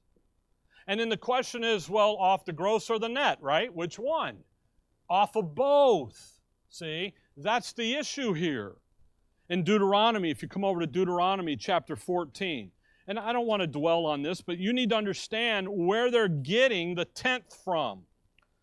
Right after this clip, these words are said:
Deuteronomy fourteen, when Moses re-gives the, the ordinances and so forth to the new generation going into the land, he reminds them, verse twenty-two,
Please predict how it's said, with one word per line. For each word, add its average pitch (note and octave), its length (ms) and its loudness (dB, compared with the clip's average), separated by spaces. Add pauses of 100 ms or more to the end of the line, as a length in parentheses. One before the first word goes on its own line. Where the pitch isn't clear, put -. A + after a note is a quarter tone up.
(380)
Deuteronomy F#3 640 2
fourteen, F#3+ 880 0
when D#3+ 380 -6
Moses F3+ 540 0 (220)
re-gives E3+ 800 0
the, C#3 260 -6 (220)
the D3+ 140 -2
ordinances F3 760 -2
and D3 120 -8
so F#3 220 -4
forth F3+ 320 -4
to D#3+ 280 -2 (300)
the D#3 140 0
new G3 480 2 (120)
generation F3+ 720 0
going F3 360 -2
into G3 760 -2
the D#3 140 -2
land, E3+ 580 0 (380)
he G#3+ 240 0
reminds G#3 720 0
them, C#3+ 240 -2
verse F3+ 260 -2
twenty-two, G3+ 680 0